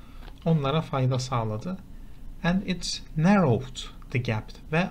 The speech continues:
aradaki uçurumu kapattı. Ne arasındaki uçurumu kapattı? Between students, öğrenciler, o öğrenciler ki with high and low G P As overall,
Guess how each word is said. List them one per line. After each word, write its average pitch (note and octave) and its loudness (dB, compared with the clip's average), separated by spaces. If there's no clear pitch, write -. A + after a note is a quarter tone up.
aradaki E3 2
uçurumu E3 4
kapattı. B2 -2
Ne D#3 4
arasındaki B2+ 2
uçurumu B2 -2
kapattı? B2+ -6
Between F3 2
students, D3+ -2
öğrenciler, C3+ 4
o C#3+ 2
öğrenciler D3 0
ki - -2
with B2+ 2
high D3 2
and D3+ 0
low B2+ 2
G B2+ 0
P C3+ 0
As - -6
overall, A#2 2